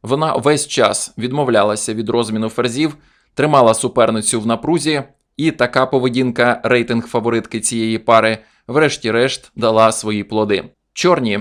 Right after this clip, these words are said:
які довгий час грали на досить пристойному рівні, врешті-решт помилилися.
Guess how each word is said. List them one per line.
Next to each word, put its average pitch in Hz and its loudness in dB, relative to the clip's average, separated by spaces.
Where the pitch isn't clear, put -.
які 117 -2
довгий 110 0
час 104 -2
грали 107 2
на 113 0
досить 110 -4
пристойному 107 -4
рівні, 131 -4
врешті-решт 143 -2
помилилися. 117 -2